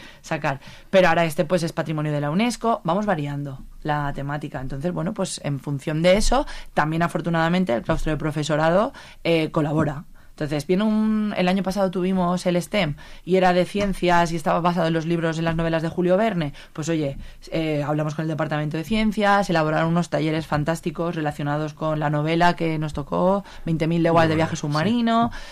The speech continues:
Speaker 1: Eh, pues ayudamos todos. Hay un equipo,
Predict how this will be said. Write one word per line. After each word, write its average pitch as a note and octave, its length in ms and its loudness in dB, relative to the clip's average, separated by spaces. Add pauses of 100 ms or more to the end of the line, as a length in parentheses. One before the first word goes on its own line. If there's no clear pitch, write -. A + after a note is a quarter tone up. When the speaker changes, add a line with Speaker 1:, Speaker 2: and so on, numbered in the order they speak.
(240)
Speaker 1:
Eh, E3 300 -4 (380)
pues - 320 -18 (160)
ayudamos F3+ 440 0
todos. D#3 340 -4
Hay F3+ 180 0
un B3 180 2
equipo, A#3+ 580 -2